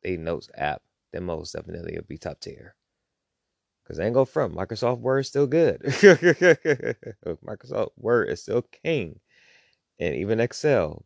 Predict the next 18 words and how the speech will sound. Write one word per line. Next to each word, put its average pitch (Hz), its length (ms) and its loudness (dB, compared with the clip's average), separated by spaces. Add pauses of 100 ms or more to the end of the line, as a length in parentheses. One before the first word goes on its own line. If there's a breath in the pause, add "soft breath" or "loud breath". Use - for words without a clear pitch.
but 82 480 -2 (1300)
the 69 100 -12
Note 76 420 -4
app 127 240 -4
thing, 143 480 -8
like, 50 360 -10 (320)
please, 95 400 -6
can 82 160 -12
y'all - 320 -6
do 85 280 -8
a 82 80 -14
little 101 240 -6
bit 143 280 -6
better? 107 400 -2 (1080)
A - 60 -16
little 80 220 -6
bit 85 180 -8
better. 78 320 -8